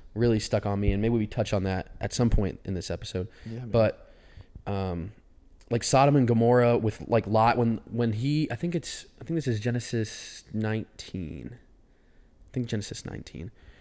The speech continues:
Speaker 1: where the Lord's like, "You need to leave, like, you need to leave this city. Don't look back.
Speaker 2: Mm-hmm.
Speaker 1: Like, I am gonna
Speaker 2: Yep.
Speaker 1: literally tear it down,
Speaker 2: Yep, yep.
Speaker 1: burn it down." And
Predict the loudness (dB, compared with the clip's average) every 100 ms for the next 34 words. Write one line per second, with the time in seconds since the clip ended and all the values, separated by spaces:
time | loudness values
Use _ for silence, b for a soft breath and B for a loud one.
0 | b b b b 4 6 6 4 6 4
1 | 2 -2 -10 -4 2 4 6 6 4 4
2 | 6 6 4 0 -2 -2 -16 -16 -20 -4
3 | 2 4 4 4 4 4 2 0 -2 -2
4 | -4 -14 -20 _ -20 -4 0 0 0 -2
5 | -2 -6 -6 -16 -20 -20 -16 -12 -10 -10
6 | -10 -8 -4 0 2 2 4 2 0 -4
7 | -12 -20 -20 -20 -8 -6 -4 -2 -2 -2
8 | -2 -4 -8 _ -8 -8 -6 -8 -8 -14
9 | -20 -16 -12 -12 -12 -8 -6 -6 -8 -12
10 | -20 -20 b b b b b b -20 -10
11 | -8 -6 -6 -8 -12